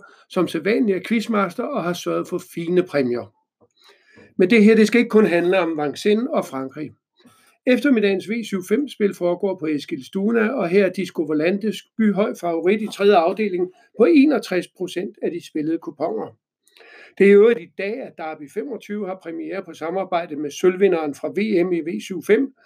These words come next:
Frederik Mammen, der har lavet tips til V syv fem-spillet. Og i aften er det på Jysk Væddeløbsbane, det foregår. Her er der ikke færre end elleve løb på programmet, og der kan blive store penge at hente i det nordiske V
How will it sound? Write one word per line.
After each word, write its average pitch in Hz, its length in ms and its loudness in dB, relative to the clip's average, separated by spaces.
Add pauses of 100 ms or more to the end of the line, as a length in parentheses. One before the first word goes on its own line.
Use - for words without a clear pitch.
(220)
Frederik 175 240 4
Mammen, 196 380 4
der 175 100 0
har 170 100 0
lavet 147 320 2
tips 208 200 -2
til 175 160 -2
V 165 40 -8 (120)
syv 175 240 -8
fem-spillet. 190 520 -8 (960)
Og 196 140 4
i 202 40 6
aften 233 300 2
er 233 60 6
det 214 140 -4
på 196 100 -6
Jysk 202 320 -6
Væddeløbsbane, 175 560 -2
det 135 100 -8
foregår. 139 580 -6 (400)
Her 202 120 6
er 208 40 6
der 196 60 4
ikke 202 180 2
færre 190 280 2
end 196 100 0 (120)
elleve 233 360 2
løb 170 260 2
på 185 100 -6
programmet, 180 500 -6
og 208 120 -6
der 202 100 0
kan 196 120 -2
blive 185 200 -6
store 226 380 2
penge 185 220 2
at 170 60 -2
hente 185 280 0
i 202 80 -4
det 170 160 0
nordiske 175 460 -4
V 156 60 -4